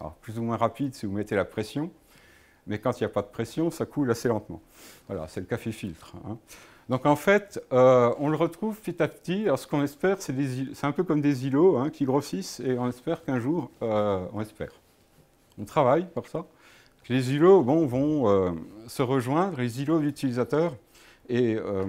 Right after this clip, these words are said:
former un, un archipel, on va dire, connaiss-, que,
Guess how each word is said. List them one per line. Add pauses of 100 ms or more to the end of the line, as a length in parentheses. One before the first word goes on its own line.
(1400)
former
un, (140)
un
archipel,
on
va
dire,
connaiss-, (140)
que,